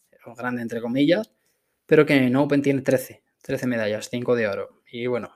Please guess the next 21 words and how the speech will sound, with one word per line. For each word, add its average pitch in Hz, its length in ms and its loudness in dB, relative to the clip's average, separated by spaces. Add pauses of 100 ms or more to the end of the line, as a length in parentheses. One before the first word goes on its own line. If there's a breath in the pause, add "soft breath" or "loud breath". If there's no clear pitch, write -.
con 131 160 0
esta 131 180 2
lista 139 300 2
creo 131 160 0
que 139 80 0
si 127 100 -4
la 120 80 0
suerte 127 300 0
le 123 80 0
sonríe 120 380 -2
algo 120 200 0
en 120 60 -2
el 117 80 -4
sorteo, 131 420 -2
pues - 140 -12
sí 120 100 -10
que 120 80 -6
puede 117 180 -2
avanzar 113 340 -8
varias 113 260 -2
rondas. - 440 -18